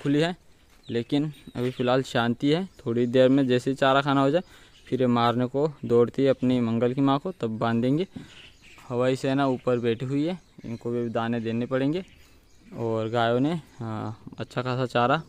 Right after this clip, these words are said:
ख़त्म भी कर दिया है और चारा अपना आज काफ़ी सारा बचा हुआ है और हम उसकी कल कुट्टी करेंगे। आज तो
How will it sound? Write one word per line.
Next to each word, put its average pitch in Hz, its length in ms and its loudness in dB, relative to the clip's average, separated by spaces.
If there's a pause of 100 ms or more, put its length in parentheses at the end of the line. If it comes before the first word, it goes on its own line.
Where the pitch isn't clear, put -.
ख़त्म 123 340 0
भी 131 80 0
कर 135 180 2
दिया 139 160 2
है 190 60 -6 (460)
और 113 240 -2
चारा 120 380 2
अपना 135 360 0
आज 139 140 -2
काफ़ी 117 300 -10
सारा 127 240 0
बचा 123 280 -2
हुआ 143 220 2
है 196 100 -6 (500)
और 117 280 0
हम 147 240 -2 (100)
उसकी 147 360 -6
कल 120 260 -6
कुट्टी 135 300 -8
करेंगे। 151 360 2 (260)
आज 120 320 -2
तो 143 240 0